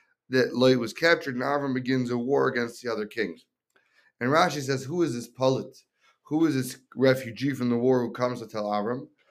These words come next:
Says Rashi, "This is really Oig Melech HaBashan." And Oig came to tell Avram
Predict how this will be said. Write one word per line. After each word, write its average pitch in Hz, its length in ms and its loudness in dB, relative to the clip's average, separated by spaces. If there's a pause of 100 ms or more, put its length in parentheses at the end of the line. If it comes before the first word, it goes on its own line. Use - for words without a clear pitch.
(200)
Says 131 180 -8
Rashi, 190 300 6
"This 160 160 -6
is 147 100 -6
really 160 320 4
Oig 165 380 6
Melech 139 340 4
HaBashan." 117 640 -2 (760)
And 131 220 -4
Oig 185 460 4 (420)
came 180 300 -4
to 151 80 -6
tell 147 240 -2
Avram 147 640 0